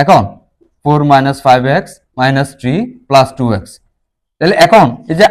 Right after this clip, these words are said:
আমাদের এখানে এই যে পুরো এই রাশিটা সমান, এই রাশিটা সমান এখানে বসাতে বলছিল টু, তাহলে এই জায়গায় টু বসালাম। এখন ফোর আর থ্রি হয় সেভেন, মাইনাস সেভেন এক্স, এই যে ফোর থেকে থ্রি চলে গেল ওয়ান,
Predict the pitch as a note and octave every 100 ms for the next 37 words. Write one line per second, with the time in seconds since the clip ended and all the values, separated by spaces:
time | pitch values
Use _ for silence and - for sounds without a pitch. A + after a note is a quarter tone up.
0 | E3 F#3 G#3 F#3+ F3+ F#3+ A2 - _ E3+
1 | F#3 G3 D#3 F3 G3 - C3+ _ _ _
2 | _ _ - E3+ F3+ G#3 G3+ E3+ F#3+ F#3+
3 | F#3 C3+ - F#3+ G3 G3 G3 G3 G3+ F#3
4 | F#3+ F#3+ F3+ F3+ F#3+ F#3 F#3 G#3 F#3+ C#3
5 | G2 _ - E3+ F3+ E3 E3+ F3+ E3 D#3
6 | C#3+ C#3 F3 B3 _ _ - D3+ F#3 G#2
7 | - _ _ E3 F#3+ G3+ F#3 - F3+ F3
8 | F3 D#3 C#3 E3+ B3 - _ _ C3 C#3
9 | C3+ C#3 C3+ C#3 F#3+ - _ _ _ C#3
10 | E3+ F3 F#3 G#3 G3 F#3+ F3+ F#3 E3+ D#3
11 | D#3+ C#3 B2+ D3